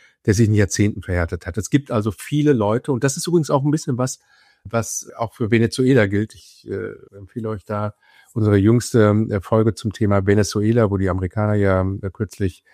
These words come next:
auch Luftschläge ge-, durchgeführt haben und den bisherigen Machthaber Maduro entführt haben.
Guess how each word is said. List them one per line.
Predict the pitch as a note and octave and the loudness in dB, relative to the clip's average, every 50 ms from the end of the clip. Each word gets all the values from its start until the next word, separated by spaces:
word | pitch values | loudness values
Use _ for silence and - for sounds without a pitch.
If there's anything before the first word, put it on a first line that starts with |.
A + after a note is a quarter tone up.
| _ _ - - | _ _ -20 -8
auch | _ - G#2+ - | _ -6 -2 -2
Luftschläge | C3 B2+ - - - C3+ B2 A#2 A#2 G#2+ | -2 -2 -2 -4 0 0 2 2 2 0
ge-, | A2+ G#2+ G#2 G2+ G#2 G2+ | 0 0 0 0 0 -2
durchgeführt | G2 A#2 G#2+ - - - - A2 G#2 F#2+ - | -4 -6 -6 -6 -10 -10 -6 -4 -4 -2 0
haben | G#2 G2+ G2 G2 G2 F#2+ | 2 2 2 2 2 0
und | F#2+ - F#2 F2+ - | 0 0 -2 -2 0
den | G#2 F#2+ F2+ | 0 0 0
bisherigen | F2+ F#2+ - - G#2 F#2 F#2+ F#2+ F#2+ | 0 -4 -2 -2 0 0 0 0 -2
Machthaber | G2+ G#2+ - - G2+ F#2 G2+ F#2+ | -2 -4 -4 -2 -2 0 0 0
Maduro | F#2 F#2+ F#2 G2+ A2+ A#2 B2+ | 0 -2 0 0 0 2 2
entführt | A#2 G#2+ - - - A2 - - | 0 0 -2 -4 -4 -6 -4 0
haben. | A2 G#2+ G#2 G#2 | 0 0 0 0